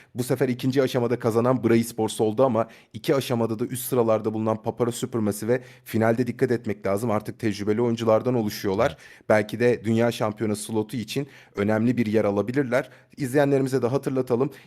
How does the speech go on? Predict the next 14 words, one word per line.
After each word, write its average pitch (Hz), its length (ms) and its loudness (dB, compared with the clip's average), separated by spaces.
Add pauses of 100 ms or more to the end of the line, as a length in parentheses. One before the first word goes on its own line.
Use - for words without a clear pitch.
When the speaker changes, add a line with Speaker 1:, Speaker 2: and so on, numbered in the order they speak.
Speaker 1:
İlk 165 320 -4
üç 180 200 -4
takım 135 400 -2 (220)
Dünya 143 280 4
Şampiyonası'nda 131 760 0
birinci 131 300 4
aşamaya 104 380 0
gidecekler. 95 640 -4
Birinci 127 320 2
aşama 131 280 0
en 139 200 0
avantajlı 101 580 2
olan 90 160 -2
aşama. 95 460 -4